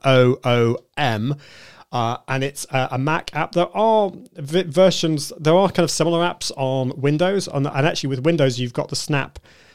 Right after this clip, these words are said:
uh, function built in, but I, I love this. And it's been around for ages. It's been around since twenty eleven. So it's been a, uh, a really, really cool tool. I love it.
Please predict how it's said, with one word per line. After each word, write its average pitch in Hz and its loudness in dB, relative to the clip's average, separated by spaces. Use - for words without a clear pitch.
uh, 123 0
function 139 -2
built 117 0
in, 120 0
but 127 -6
I, 131 -4
I - 2
love 131 0
this. 123 -10
And 135 -4
it's 143 -8
been 175 0
around 226 0
for 143 0
ages. 156 -2
It's 139 -14
been 147 -4
around 156 -4
since 127 -8
twenty 139 -4
eleven. 127 -4
So - -8
it's 127 -10
been 131 -2
a, 135 0
uh, 135 -4
a 143 -2
really, 147 4
really 131 2
cool 123 -2
tool. 123 -2
I 120 0
love 120 2
it. - -10